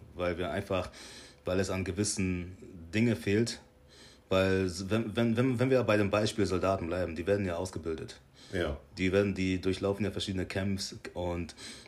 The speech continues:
Speaker 1: ähm, erreichen dann dementsprechend das Level, was die haben, ne? Und genau diese Ausbildung fehlt manchen uns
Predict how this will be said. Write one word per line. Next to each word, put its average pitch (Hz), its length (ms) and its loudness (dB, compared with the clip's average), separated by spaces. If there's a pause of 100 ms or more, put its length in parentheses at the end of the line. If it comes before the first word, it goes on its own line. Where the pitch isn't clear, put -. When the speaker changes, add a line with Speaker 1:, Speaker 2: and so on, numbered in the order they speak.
Speaker 1:
ähm, 85 580 2
erreichen 98 400 0
dann 92 180 0
dementsprechend 90 380 -4
das 82 120 -4
Level, 92 200 -2
was 85 140 -6
die 82 100 -6
haben, 87 260 -4
ne? 98 180 0
Und 82 280 -8 (460)
genau 98 260 4
diese 113 360 4
Ausbildung 98 800 2 (480)
fehlt 160 320 4 (640)
manchen 87 560 0 (640)
uns - 460 -2